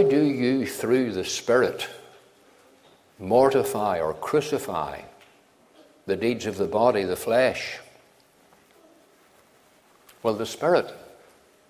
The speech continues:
reveals to us Jesus Christ. And he shows us that Christ died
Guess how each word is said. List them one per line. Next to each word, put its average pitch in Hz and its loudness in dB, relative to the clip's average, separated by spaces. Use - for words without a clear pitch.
reveals 113 2
to 110 0
us - -2
Jesus 101 -4
Christ. - -4
And 127 2
he - 0
shows 156 4
us 139 2
that 113 4
Christ 143 0
died 120 2